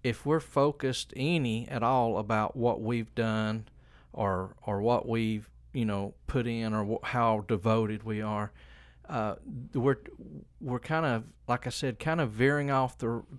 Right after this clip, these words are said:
to, to the wrong side a little bit, because as long as we keep in focus that if, if I go back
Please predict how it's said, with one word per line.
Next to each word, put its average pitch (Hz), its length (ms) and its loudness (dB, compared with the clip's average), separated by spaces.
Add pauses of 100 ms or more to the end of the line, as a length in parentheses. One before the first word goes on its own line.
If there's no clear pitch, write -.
(120)
to, 123 340 -4 (120)
to - 140 -8
the 110 100 0
wrong 113 280 0
side 147 260 -2
a 113 40 0
little 131 280 0
bit, 104 280 0
because 110 480 -2 (1000)
as 117 140 -2
long 180 260 2
as 139 140 -2
we 143 240 0
keep 139 380 -6
in 113 100 -6
focus 127 480 -2
that 117 280 -2 (680)
if, 120 300 0
if 131 220 -2
I 160 240 0
go 165 240 2
back 127 540 0